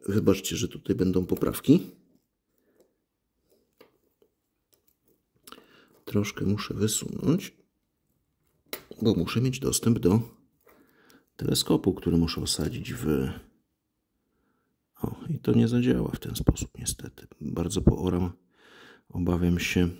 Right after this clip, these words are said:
albo w ogóle, jeżeli będzie możliwe, w ogóle, jeżeli będzie możliwe w tym zegarku założenie na tych teleskopach, bo tutaj dość głęboko jest niestety osadzony.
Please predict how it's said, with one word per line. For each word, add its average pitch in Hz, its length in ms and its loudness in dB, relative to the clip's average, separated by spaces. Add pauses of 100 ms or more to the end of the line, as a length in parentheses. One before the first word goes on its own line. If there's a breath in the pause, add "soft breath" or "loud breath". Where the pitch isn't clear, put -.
(160)
albo 85 220 0
w 90 80 0
ogóle, 98 240 4
jeżeli 85 260 -2
będzie 87 260 0
możliwe, 85 400 -4 (1400 loud breath)
w 82 160 -4
ogóle, 85 220 0
jeżeli 80 260 -2
będzie 85 260 -2
możliwe 82 400 -2
w - 100 -8
tym 80 500 0
zegarku 85 440 -2
założenie 82 500 -2
na 82 120 0
tych - 180 -10
teleskopach, 82 560 -4
bo 82 120 -4
tutaj 85 240 -2
dość 98 200 2
głęboko 90 440 2
jest 82 140 -2
niestety 80 400 -4
osadzony. 82 540 -2